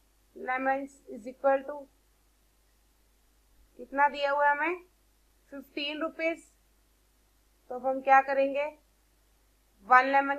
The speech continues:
की निकाल सकते हैं selling price is equal to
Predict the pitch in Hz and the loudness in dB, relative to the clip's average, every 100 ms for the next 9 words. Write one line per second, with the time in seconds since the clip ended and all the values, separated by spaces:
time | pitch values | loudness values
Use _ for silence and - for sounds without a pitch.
0 | 277 285 277 254 247 269 277 294 302 311 | -6 -10 0 2 2 -4 -12 -10 -8 -2
1 | 285 262 269 269 277 294 349 349 _ _ | 0 0 -2 -4 -2 0 0 -4 _ _
2 | _ _ _ _ _ _ _ _ _ _ | _ _ _ _ _ _ _ _ _ _
3 | _ _ _ _ _ _ _ _ _ _ | _ _ _ _ _ _ _ _ _ _
4 | _ _ _ _ - 233 233 - 254 254 | _ _ _ _ -20 -18 -18 -4 -2 -2
5 | 294 | -8